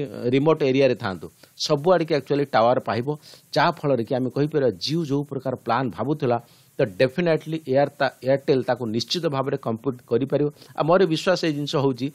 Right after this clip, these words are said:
ସୁନୀଲ ମିତ୍ତଲ ଯେହେତୁ ଆମେ କହିପାରିବା ଏୟାରଟେଲ ଗୋଟେ ବଡ଼ ଲିଡର ଥିଲା, ଆଉ ସେ ଏସବୁ ପ୍ଲାନ୍ ଆଣିଛନ୍ତି ମାନେ ନିଶ୍ଚିତ ସେଟା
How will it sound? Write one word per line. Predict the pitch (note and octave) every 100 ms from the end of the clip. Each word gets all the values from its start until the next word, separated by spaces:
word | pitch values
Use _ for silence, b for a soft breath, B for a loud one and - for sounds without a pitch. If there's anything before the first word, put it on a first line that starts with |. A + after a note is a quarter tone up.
| b b
ସୁନୀଲ | - C#3+ D#3
ମିତ୍ତଲ | D3+ - D3
ଯେହେତୁ | A2 A#2+ D3+ D#3
ଆମେ | C3+
କହିପାରିବା | C3 C3 C3 C3+
ଏୟାରଟେଲ | C3+ A#2+ A2 C3
ଗୋଟେ | B2 A2+ F#2+
ବଡ଼ | A2+ B2
ଲିଡର | G#2+ G#2+ A2
ଥିଲା, | D3 A2+ - b b
ଆଉ | -
ସେ | G#2+ D3+
ଏସବୁ | D#3+ D#3
ପ୍ଲାନ୍ | D3 C#3+ C3+
ଆଣିଛନ୍ତି | B2+ C3+ D#3 D3+
ମାନେ | B2 D3+ b b
ନିଶ୍ଚିତ | B2 B2 D3
ସେଟା | C#3 C#3+